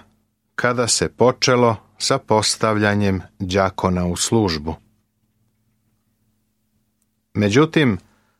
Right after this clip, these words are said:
grčka reč za đakona se tu čak i ne koristi. Ipak, siguran sam da u pismu imamo osnov da kažemo da su ti ljudi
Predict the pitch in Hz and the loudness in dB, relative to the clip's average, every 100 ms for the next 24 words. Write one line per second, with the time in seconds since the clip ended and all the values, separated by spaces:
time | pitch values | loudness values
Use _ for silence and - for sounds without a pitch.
0 | _ 101 98 156 - - 107 117 117 - | _ -2 0 0 -2 -2 0 0 -2 -2
1 | 95 90 95 87 123 127 - 85 85 - | -2 0 0 2 0 0 -2 -2 -2 -2
2 | 90 - 117 117 - 104 - 104 98 - | -4 -2 0 0 0 -2 -2 -2 -2 0
3 | 113 123 107 - - 87 - _ _ _ | 2 4 2 -2 -6 -8 -10 _ _ _
4 | _ _ _ _ _ _ _ _ _ _ | _ _ _ _ _ _ _ _ _ _
5 | _ _ _ _ - 143 160 185 - - | _ _ _ _ 0 2 2 0 -2 -10
6 | - _ _ _ _ _ _ - _ _ | -16 _ _ _ _ _ _ -20 _ _
7 | - - 175 180 170 143 120 - 117 92 | -4 0 0 2 2 2 2 0 0 -4
8 | - _ 98 98 98 95 120 135 151 - | -10 _ 0 2 2 0 0 2 2 2
9 | 139 120 95 _ _ _ _ 123 147 147 | 2 0 -2 _ _ _ _ -2 2 2
10 | 127 101 - 117 123 - 98 82 85 85 | 2 2 2 2 2 0 -2 0 -4 -2
11 | 120 127 127 117 117 110 85 _ _ _ | -2 0 0 0 2 2 -2 _ _ _
12 | _ _ _ _ - _ 98 98 - 90 | _ _ _ _ -20 _ -2 -2 0 -4
13 | - - 143 139 135 131 127 120 110 | -4 0 2 2 2 2 2 2 0